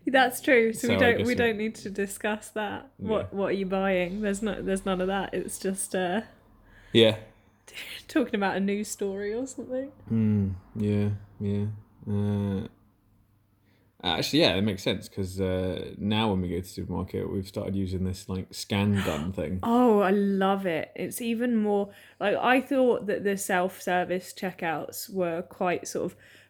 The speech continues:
Speaker 1: burger friendly, but then there's always the issue because it can never weigh your items correctly. So it's always like, "Oh, you've put the wrong item in the bagging area. Wait for assistance." Don't have that anymore.
Speaker 2: No, no. One of our supermarkets that we go to has, like, these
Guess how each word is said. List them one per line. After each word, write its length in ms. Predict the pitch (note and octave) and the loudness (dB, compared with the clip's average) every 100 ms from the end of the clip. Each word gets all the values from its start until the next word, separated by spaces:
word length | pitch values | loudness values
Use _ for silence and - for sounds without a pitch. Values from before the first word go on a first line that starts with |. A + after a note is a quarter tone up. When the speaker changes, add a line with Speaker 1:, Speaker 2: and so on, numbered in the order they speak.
| _ | _
Speaker 1:
burger 320 | G3 F#3 F#3 | 6 6 4
friendly, 480 | F3+ F#3+ F#3 F3+ E3 | 2 2 2 0 -2
but 180 | - - | -2 -2
then 160 | F#3 | 0
there's 180 | F#3 F#3+ | 0 0
always 200 | G3+ G3+ | 2 0
the 120 | - - | 0 0
issue 280 | G3+ - G#3 | 0 0 -6
because 300 | F#3+ G3 F#3 | -2 -2 0
it 120 | F#3 | -2
can 120 | - | 0
never 220 | F#3+ F#3+ G3 | 0 2 0
weigh 600 | F#3 F#3 F3+ F#3 F#3 F#3 - - - | 2 4 4 4 2 -2 -12 -14 0
your 200 | F#3+ - | 0 4
items 440 | F3+ F#3 F#3 F#3+ | 2 2 0 -2
correctly. 500 | - F#3+ - F#3 G3 | 0 0 2 2 2
So 140 | F#3+ | 0
it's 160 | F3+ - | -2 0
always 260 | F3+ F3+ F3+ | 0 0 2
like, 220 | F3+ - | 0 2
"Oh, 260 | G3+ G3+ G3 | 4 4 4
you've 220 | F#3+ F#3+ | 0 -2
put 120 | A#3 | -4
the 80 | G3+ | 0
wrong 220 | A3+ A3 | 0 2
item 300 | A3 A#3 G3 | 2 0 0
in 80 | F3+ | -2
the 60 | F3+ | 0
bagging 380 | G#3+ A3+ G3+ F#3 | 0 0 0 0
area. 320 | E3 D#3+ D#3+ | -2 -2 -2
Wait 260 | E3+ F3+ | 0 -2
for 120 | - G#3 | -2 -2
assistance." 600 | G3+ B3 - E3+ D#3 - _ - _ _ - | 0 0 0 -4 -4 -12 _ -20 _ _ -4
Don't 160 | G3+ | 0
have 140 | G#3 G3+ | 0 2
that 220 | G3+ - | 0 0
anymore. 340 | G3 F#3 G#3 - _ - - - - - _ | -2 -2 -4 -8 _ -20 -20 -20 -20 -20 _
Speaker 2:
No, 360 | B2+ C3 B2 A2+ A2+ | 8 8 8 6 2
no. 260 | A2 A2 A2 | 4 4 4
One 180 | A#2+ | 4
of 120 | A2+ G#2 | 4 2
our 180 | G#2 G2+ | 2 0
supermarkets 500 | - G#2+ G2 F#2+ F#2 | -2 0 -2 -2 -4
that 60 | |
we 80 | F#2 | -4
go 140 | F#2+ | -2
to 200 | F#2+ G2 F#2+ | -2 -2 -2
has, 200 | F#2 F#2+ | -2 -2
like, 300 | F#2 F2+ - | -2 -4 -4
these 340 | G2 F#2 F#2 | -2 -2 -4